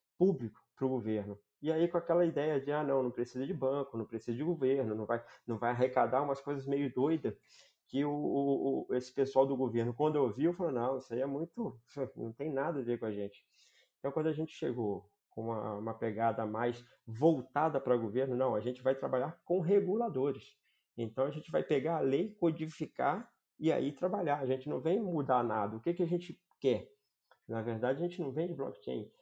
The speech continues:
A gente quer fazer a interoperabilidade de bases. A gente sabe que hoje você não tem mais sistemas, "Ah, não, é só de um órgão." Todos os sistemas estão integrados.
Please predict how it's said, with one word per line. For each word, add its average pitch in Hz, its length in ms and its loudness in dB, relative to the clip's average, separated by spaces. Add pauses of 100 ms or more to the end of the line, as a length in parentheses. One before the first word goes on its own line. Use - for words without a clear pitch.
(140)
A 113 80 -4
gente 135 260 -4
quer 143 140 -2
fazer 135 440 0 (140)
a 123 180 2
interoperabilidade 151 1400 2 (160)
de 165 140 -6
bases. 156 640 -4 (200)
A 120 120 -8
gente 135 180 -8
sabe 143 320 -2
que 285 100 -8
hoje 196 400 -4
você - 120 -8
não 220 160 -2
tem 180 180 0
mais 147 240 -2
sistemas, 143 580 -2
"Ah, 165 140 2
não, 143 140 0
é 131 60 0
só 151 260 2
de 147 120 -2
um 139 160 2
órgão." 110 400 4 (360)
Todos 226 240 4
os 226 160 -2
sistemas 180 460 -2
estão 175 120 -2
integrados. 143 760 -4